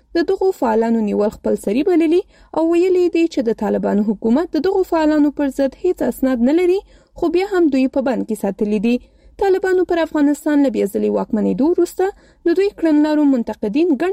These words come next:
شمېر معترضین او فعالان ونیول او بندیان یې کړل، چې ځینې له څه مودې وروسته خوشي، خو ځینې لا هم په بند کې دي.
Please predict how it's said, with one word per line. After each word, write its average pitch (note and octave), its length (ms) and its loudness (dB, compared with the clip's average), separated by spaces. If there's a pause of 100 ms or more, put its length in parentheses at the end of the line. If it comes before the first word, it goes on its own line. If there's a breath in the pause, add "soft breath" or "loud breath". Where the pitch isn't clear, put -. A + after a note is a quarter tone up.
(140)
شمېر E4 260 2
معترضین G#3+ 680 0
او A3 160 0
فعالان A3 400 0
ونیول F4 400 2 (340 soft breath)
او C4+ 200 0
بندیان B3+ 420 0
یې G3 140 -8
کړل، A3 180 0 (380)
چې G#3+ 60 -2 (100)
ځینې E4 200 4 (120)
له E4 120 0
څه - 140 -6
مودې F4+ 240 0
وروسته D#4+ 400 -2
خوشي، F4+ 320 0
خو B3 180 -2
ځینې A3 220 0 (120)
لا D#4 140 0
هم D4+ 240 2
په C4+ 160 0
بند G3 220 -2
کې G#3 180 -2
دي. G#3+ 100 0